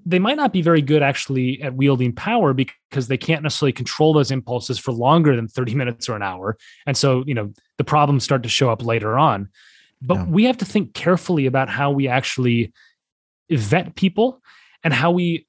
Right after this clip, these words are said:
Speaker 1: decide who is suitable for a role. I mean, one thing I talk about is if you have a large enough pool of applicants, uh, anonymization is a very good idea. Not having something be, you know, putting it on paper, showing,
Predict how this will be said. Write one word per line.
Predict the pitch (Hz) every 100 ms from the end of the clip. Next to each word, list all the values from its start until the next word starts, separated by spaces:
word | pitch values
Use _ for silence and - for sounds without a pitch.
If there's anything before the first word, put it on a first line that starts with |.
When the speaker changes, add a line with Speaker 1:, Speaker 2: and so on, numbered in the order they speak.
| -
Speaker 1:
decide | 147 - 156 160 160
who | 131 - 170
is | 147
suitable | - - - 147 135
for | 123 131
a | 131
role. | 160 165 101 - -
I | 143
mean, | 165 160
one | 143 175 226
thing | 202
I | 147
talk | 131 135 131
about | 127 117 123 - _ _ _ _ _
is | 143 143 -
if | 175
you | 160
have | 165
a |
large | 156 135 156
enough | 151 139
pool | - 147
of | 123
applicants, | 123 147 131 98 113 - _ _ _ _ _ _
uh, | 165 143
anonymization | 160 160 185 170 147 _ 123 160 190 139 120
is | 113
a |
very | 123 135
good | 127 123
idea. | 127 156 - - _ _ _ -
Not | 139 160
having | 156 160 160
something | - 151 151 143
be, | 120 139 135
you | 143
know, | 139
putting | - 180 165
it |
on | 135 127
paper, | 170 202 104 98
showing, | - 135 143